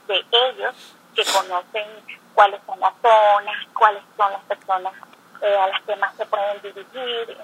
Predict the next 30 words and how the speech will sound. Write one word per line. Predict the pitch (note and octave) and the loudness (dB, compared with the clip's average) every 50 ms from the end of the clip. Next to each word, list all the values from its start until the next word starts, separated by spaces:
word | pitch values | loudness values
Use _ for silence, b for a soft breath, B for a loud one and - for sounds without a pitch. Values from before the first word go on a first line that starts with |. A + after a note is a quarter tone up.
| G3+ G3+ - _ _ - | -20 -20 -20 _ _ -8
Nosotras | C4 C4 B3+ B3 - C#4+ C4+ - - G3+ - | -2 0 0 0 0 -2 -4 -4 -6 -8 -10
necesitábamos | G3+ F#3+ F#3 F#3 - - G3+ F#3+ G3 G3+ - - F#3 F#3+ G3+ G3 G3+ G#3+ G#3 G#3 - - _ _ _ _ _ _ | -12 -16 -16 -16 -14 -14 -14 -14 -14 -12 -4 0 2 2 2 2 2 0 0 0 -2 -6 _ _ _ _ _ _
ese | - G#3 - - - | 2 2 2 4 2
apoyo | G3 - - F3+ E3 - - - - G3+ - | 2 2 2 0 -2 -2 -4 -8 -12 -14 -10
y | A3+ G#3 G3+ | -4 -2 -2
ellos | F#3+ F#3+ G3 G3+ G#3+ A3+ A#3 - _ _ - | -2 -2 -2 -2 -2 -2 -2 -4 _ _ -12
dijeron, | A3+ G#3+ G3+ G#3 G3+ G3+ G#3 A3+ A#3 - - - A#3 - _ _ _ _ _ - | -10 -6 0 2 2 4 4 2 0 0 -2 -8 -20 -20 _ _ _ _ _ -8
mira, | A#3+ A3+ G#3 F#3 F3 | -6 -2 0 0 0
ni | G#3 G#3+ G#3+ G3+ - | -2 -4 -10 -12 -14
siquiera | A#3 - G#3+ G#3 G#3+ A#3+ | -6 -2 0 2 2 2
lo | C4+ C4+ | 2 0
pensaron, | - G#3+ G3+ F#3 - F#3 F3 F3+ F#3 F#3 F#3+ | 0 -2 -4 0 0 2 2 2 0 -4 -8
dijeron, | F#3+ F#3+ F#3+ F#3+ F#3+ A3 A#3 - _ _ _ | -8 -4 -4 -2 -2 -2 -4 -4 _ _ _
"Sí, | - A3+ G3+ - - - | -4 -2 -2 -2 0 2
aquí | G3 F#3 - - F#3+ | 0 0 0 -2 -12
estamos". | F#3+ - _ G#3+ F#3 D#3+ D#3 D#3 E3+ F3+ - _ _ _ A#3+ | -16 -2 _ 4 4 4 4 0 -4 -12 -14 _ _ _ -18
Y | A#3 A3 A3 - | -16 -16 -14 -10
desde | G#3+ G#3+ G#3+ G3+ G3 _ - G#3 G3 G3 | -8 -8 -8 -8 -10 _ -4 -2 0 2
hace | F#3+ G3 G3+ - - C4+ | 0 0 -2 -4 -6 -4
un | C4+ C#4 C4+ C4 | -4 -4 -4 -4
mes | B3 A3+ A3+ A3+ A#3 - _ | -2 -2 -2 -2 -4 -8 _
que | A#3 A3+ | -10 -6
comenzamos | - G3 F#3+ F#3+ F#3+ - - F#3 F3+ G#3 A3 A#3 | -6 -6 -6 -6 -6 -2 0 0 2 2 0 -2
este | A#3 - B3 | -4 -6 -10
proyecto, | - - G#3 G3+ G3 G3 G3+ - - - A#3+ A#3 - | -12 -12 -12 -10 -10 -10 -12 -12 -12 -12 -12 -10 -10
ellos | A3 G3+ F#3 G3 G3+ | -12 -12 -12 -14 -16
han | G#3 G#3+ - | -16 -14 -6
trabajado | - - G#2 - F3+ - F#2+ F#2 - G2+ - | -2 -2 -2 -2 -2 -2 -2 -2 -2 -2 -4
con | - A3+ - | -8 -10 -10
nosotros | G3 F#3 - F#3+ F#3+ F#3 - - A3 | -12 -12 -10 -10 -10 -10 -10 -12 -14